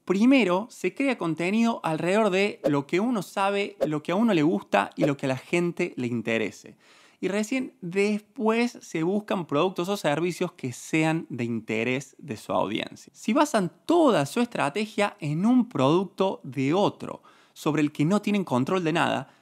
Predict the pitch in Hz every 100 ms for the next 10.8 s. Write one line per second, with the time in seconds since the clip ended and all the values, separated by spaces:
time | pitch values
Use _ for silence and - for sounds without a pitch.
0 | _ - 185 185 190 220 226 - 220 165
1 | 196 190 - 185 202 - 147 170 202 190
2 | - 208 233 - 98 - _ _ _ _
3 | 226 233 233 247 247 226 170 - 214 240
4 | 208 196 220 190 165 208 202 202 208 -
5 | 196 220 214 208 165 151 208 208 196 214
6 | 180 151 - 196 196 - 135 - 123 117
7 | 117 139 160 - 160 160 - 110 - 98
8 | 98 107 - 135 - _ - 185 233 226
9 | 175 226 233 180 208 202 202 - 165 185
10 | 233 220 220 214 - 214 214 -